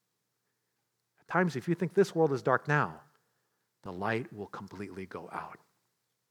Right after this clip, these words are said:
Jesus described this eternity without God. It's described as hell. It's described in a parable here as outer darkness.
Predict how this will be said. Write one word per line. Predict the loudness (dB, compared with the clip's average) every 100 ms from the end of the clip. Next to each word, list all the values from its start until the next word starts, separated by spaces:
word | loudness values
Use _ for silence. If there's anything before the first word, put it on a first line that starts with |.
| _ _ _ _ _ _
Jesus | -2 2 2 2 0
described | -2 -6 -2 6 8 8 4
this | -4 -4 -8 -12 _ _ _ _ _ _ _ _ _ -10
eternity | -10 -2 0 2 2
without | 0 4 6 6
God. | 8 8 8 2 -8 _ _ _ _ _ _ _
It's | -8
described | -6 0 6 6 6
as | 0
hell. | 4 4 4 -4 -20 _ _ _ _ _ -2
It's | -2 0
described | -8 4 8 10 8 2 -8
in | -4
a | 6
parable | 8 8 6
here | 4 4 2 -4 _ _ 0
as | 0 2
outer | 4 4 4
darkness. | 2 2 2 -8 -12 -10 -12